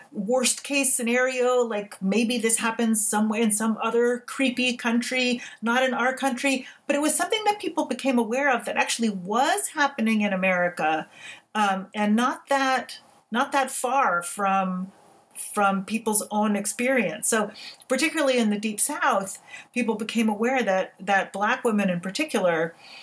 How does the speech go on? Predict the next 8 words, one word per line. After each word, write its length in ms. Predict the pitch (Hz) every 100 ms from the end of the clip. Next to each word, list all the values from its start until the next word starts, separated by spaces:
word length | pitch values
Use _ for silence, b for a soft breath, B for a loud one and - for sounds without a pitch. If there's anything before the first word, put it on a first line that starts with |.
| B -
were 180 | 208 208
being 280 | 208 202
either 260 | 185 190 180
coerced 540 | 175 196 220 277 -
into 560 | 247 240 233 - 254 247
having 720 | 226 226 226 226 226 226 233 - -
sterilization 720 | - 214 220 226 214 233 254
surgeries, 640 | 233 233 233 233 247 240